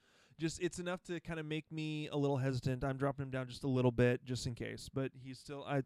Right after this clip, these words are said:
I still have him as a top seven quarterback. Um, little Curtis Samuel hype. Samuel has been practically impossible to cover in practices.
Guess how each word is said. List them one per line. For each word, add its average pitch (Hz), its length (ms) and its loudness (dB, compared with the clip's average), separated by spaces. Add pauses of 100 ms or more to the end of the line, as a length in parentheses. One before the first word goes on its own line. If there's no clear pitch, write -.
I 143 100 0
still 139 180 0
have 123 120 0
him 117 60 -4
as 110 100 -6
a - 40 -14
top - 200 -4
seven - 200 -8
quarterback. - 300 -6 (1500)
Um, 143 840 -2 (1040)
little 185 240 6
Curtis 214 340 2
Samuel 208 400 0
hype. 196 300 -2
Samuel 202 760 -2
has 160 180 -2
been 156 240 -4
practically 165 600 -2
impossible 151 680 -2
to 147 140 0
cover 143 400 6
in 127 180 -2
practices. 156 840 -2